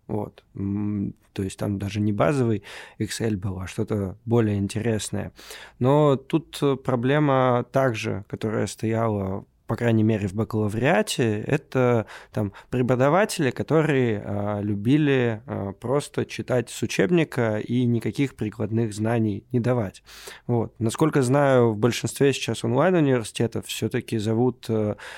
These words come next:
людей из бизнеса, а, практикующих, э, м, иногда даже топ-менеджеров, которые простым языком объясняют интересные и понятные вещи.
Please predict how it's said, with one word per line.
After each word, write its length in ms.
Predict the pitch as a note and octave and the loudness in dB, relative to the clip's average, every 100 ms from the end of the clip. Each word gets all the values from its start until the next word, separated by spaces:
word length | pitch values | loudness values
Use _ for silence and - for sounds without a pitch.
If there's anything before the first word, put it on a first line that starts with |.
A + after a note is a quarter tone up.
| - | -6
людей 380 | A2+ A2+ A#2 A#2+ | -2 2 4 4
из 240 | - A2+ A2 | 2 0 2
бизнеса, 720 | C3+ D#3 D#3 D#3 C#3 B2+ A2 - - | 4 4 2 2 2 2 -2 -16 -10
а, 280 | G#2+ G#2 G2+ | -4 -2 -4
практикующих, 1200 | - A2+ - B2+ B2+ C#3 D3 B2+ - A#2+ - - | -2 -4 -4 -4 2 4 4 2 0 0 -2 -6
э, 340 | G#2+ G#2+ G#2 - _ - | -4 -2 -4 -6 _ -6
м, 260 | C3 A2 - - | -2 0 -2 2
иногда 360 | B2 A#2 A#2+ | 4 6 4
даже 260 | A#2 G2+ G#2 | 4 4 0
топ-менеджеров, 880 | - C3 - A#2+ D3 D3 B2 A2 G2+ | 0 0 2 4 4 2 0 -2 -4
которые 480 | G#2 - B2+ A#2 G#2+ | -6 0 2 2 0
простым 460 | A2 G#2+ - B2+ | -2 -4 0 2
языком 580 | A#2 A2 A2+ E3 G#3+ G#3+ - - - | 2 0 0 2 4 2 -2 -14 -8
объясняют 800 | A#2 A2 G#2+ - D#3 D#3+ D3 - | 0 2 2 2 2 2 0 -4
интересные 680 | - A2+ A2+ A2+ C#3+ - A2 | 0 0 0 0 0 0 -2
и 20 | |
понятные 540 | A#2 A2+ B2 - A#2+ A2+ | 0 0 0 0 0 2
вещи. 420 | B2 G2+ - | 0 0 -6